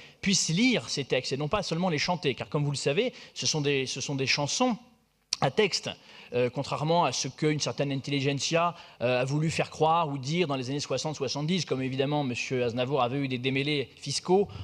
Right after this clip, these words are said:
on avait décidé qu'évidemment monsieur Brassens était beaucoup plus intellectuel, beaucoup plus digne d'intérêt,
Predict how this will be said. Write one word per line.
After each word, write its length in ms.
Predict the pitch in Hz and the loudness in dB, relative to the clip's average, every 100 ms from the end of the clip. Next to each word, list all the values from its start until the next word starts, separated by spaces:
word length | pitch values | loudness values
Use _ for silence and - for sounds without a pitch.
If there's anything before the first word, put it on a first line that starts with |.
| - | -4
on 40 | |
avait 160 | 123 143 | -2 0
décidé 580 | 156 - 147 147 180 | 0 0 0 2 2
qu'évidemment 560 | 170 139 131 127 139 160 | 2 -2 -2 -2 0 0
monsieur 220 | 143 147 | 0 -4
Brassens 520 | 127 117 127 143 151 | -2 -2 -2 0 -2
était 100 | - | -4
beaucoup 240 | 120 135 143 | -8 -8 -8
plus 240 | 139 139 | -6 -4
intellectuel, 600 | 127 127 120 - 120 135 | -4 -4 -6 -6 0 0
beaucoup 220 | 123 123 113 | 0 -6 -12
plus 160 | - | -12
digne 400 | 117 143 160 131 | -8 -4 -2 -2
d'intérêt, 560 | 117 127 131 113 131 | -2 -2 -2 0 0